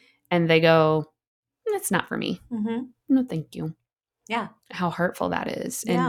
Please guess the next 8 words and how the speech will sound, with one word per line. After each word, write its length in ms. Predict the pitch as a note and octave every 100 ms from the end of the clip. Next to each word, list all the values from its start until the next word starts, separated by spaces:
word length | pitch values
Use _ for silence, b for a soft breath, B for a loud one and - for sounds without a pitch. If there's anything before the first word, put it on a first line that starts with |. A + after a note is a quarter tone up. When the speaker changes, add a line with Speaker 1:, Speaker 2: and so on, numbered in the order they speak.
| -
Speaker 2:
Yeah. 60 |
Speaker 1:
and 260 | E3+ E3+ D#3+ - _ _ _ _ _ _ F#3
I 80 |
wonder 460 | F#3+ F#3 A3+ A3 G3
if 200 | F#3 F#3
it's 220 | F3+ -
less 360 | F3+ F#3 F#3 -
about 640 | F#3 E3+ E3+ D#3+ E3 -